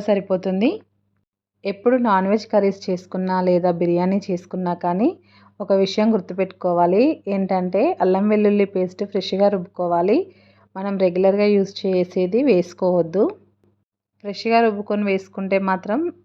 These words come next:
రుచి మొత్తం మారిపోతుంది అసలు. ఇప్పుడు ఇవన్నీ కలిసే విధంగా బాగా కలుపుకోవాలి చేత్తో కానీ స్పూన్తో కానీ. ఇందులోకి ఇప్పుడు ఒక చెక్క నిమ్మరసాన్ని కూడా పిండుకోవాలి. ఇందులోకి ఇప్పుడు ఫ్రై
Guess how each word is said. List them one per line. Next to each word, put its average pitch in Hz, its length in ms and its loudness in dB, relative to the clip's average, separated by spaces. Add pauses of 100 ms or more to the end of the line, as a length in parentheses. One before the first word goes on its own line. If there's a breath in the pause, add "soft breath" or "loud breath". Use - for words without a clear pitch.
(120)
రుచి 196 280 -4
మొత్తం 196 340 -2
మారిపోతుంది 175 800 -2
అసలు. 180 260 0 (920)
ఇప్పుడు 214 260 -4
ఇవన్నీ 202 360 -2
కలిసే 190 360 -4
విధంగా 196 300 0 (120)
బాగా 175 320 2
కలుపుకోవాలి 185 600 0 (120)
చేత్తో 185 340 -4
కానీ 180 280 -2
స్పూన్తో 180 480 -4
కానీ. 180 220 0 (1600)
ఇందులోకి 220 440 0
ఇప్పుడు 214 300 -2
ఒక 240 120 0 (120)
చెక్క 202 280 -2
నిమ్మరసాన్ని 202 600 0 (100)
కూడా 226 240 2
పిండుకోవాలి. 190 680 2 (1500)
ఇందులోకి 214 540 -2
ఇప్పుడు 214 260 -2 (1500)
ఫ్రై 214 140 2